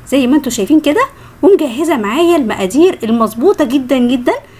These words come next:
اللي وانتي مغمضة هتعمليها وهتطلع الكيكة جميلة جدا. الكيكة دي بتطلع أحلى من الكيكة الإسفنجية،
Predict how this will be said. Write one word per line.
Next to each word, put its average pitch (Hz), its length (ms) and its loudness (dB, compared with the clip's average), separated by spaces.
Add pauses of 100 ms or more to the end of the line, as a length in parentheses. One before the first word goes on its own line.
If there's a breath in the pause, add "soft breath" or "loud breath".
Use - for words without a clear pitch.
(220 loud breath)
اللي 214 100 -6
وانتي 381 260 2
مغمضة 311 520 2
هتعمليها 285 840 0 (360 loud breath)
وهتطلع 302 420 0
الكيكة 269 440 -2
جميلة 226 420 2
جدا. 180 380 -8 (480 loud breath)
الكيكة 330 380 -2
دي 320 180 2
بتطلع 294 320 -2
أحلى 370 340 0
من 285 60 4
الكيكة 254 380 -2
الإسفنجية، 226 600 0